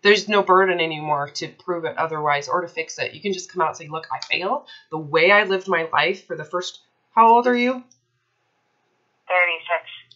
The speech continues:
Speaker 1: You're thirty-six. So thirty-six of your first attempt and different types of attempts, different approaches. You know what? You're kinda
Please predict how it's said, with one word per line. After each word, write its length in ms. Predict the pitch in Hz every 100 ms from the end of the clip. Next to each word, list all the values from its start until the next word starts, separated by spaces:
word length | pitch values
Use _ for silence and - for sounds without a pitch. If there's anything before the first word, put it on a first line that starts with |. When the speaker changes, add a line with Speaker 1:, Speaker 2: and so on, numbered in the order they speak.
| _
Speaker 1:
You're 120 | 190
thirty-six. 540 | 190 208 208 196 165 -
So 200 | 175 165
thirty-six 720 | - 208 240 254 247 202 -
of 180 | 185 165 _
your 100 | 180
first 480 | - - 220 226 -
attempt 500 | 220 - 175 180 -
and 180 | 170 165 _ _ -
different 360 | 247 247 254 -
types 400 | 214 208 - 226
of 80 |
attempts, 420 | 202 190 202 202 -
different 340 | 226 233 208
approaches. 680 | - 208 190 190 208 202 196 - - -
You 80 | 233
know 80 |
what? 160 | 240 233
You're 100 | 226
kinda 240 | - 240